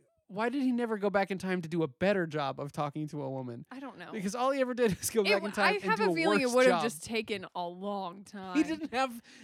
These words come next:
Speaker 1: he
Speaker 2: He,
Speaker 1: literally
Speaker 2: <laughs>
Speaker 1: has
Speaker 2: no one
Speaker 1: infinite
Speaker 2: has
Speaker 1: time.
Speaker 2: the time.
Speaker 1: Literally,
Speaker 2: Even he does
Speaker 1: he
Speaker 2: not
Speaker 1: has
Speaker 2: have the time.
Speaker 1: infinite time,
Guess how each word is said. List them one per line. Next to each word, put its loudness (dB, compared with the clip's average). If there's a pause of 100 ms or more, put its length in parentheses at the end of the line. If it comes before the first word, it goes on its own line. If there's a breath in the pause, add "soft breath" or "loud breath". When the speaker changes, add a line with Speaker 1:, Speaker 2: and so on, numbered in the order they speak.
(140 loud breath)
Speaker 1:
he 0
Speaker 2:
He, 2
Speaker 1:
literally 2
Speaker 2:
<laughs> 4
Speaker 1:
has 6
Speaker 2:
no 12 (100)
one 8
Speaker 1:
infinite 6
Speaker 2:
has 6
Speaker 1:
time. 2
Speaker 2:
the 0
time. 2
Speaker 1:
Literally, 4
Speaker 2:
Even 2
he 2
does 0
Speaker 1:
he 0
Speaker 2:
not 0
Speaker 1:
has 4
Speaker 2:
have 0
the -2
time. 0
Speaker 1:
infinite -4
time, -4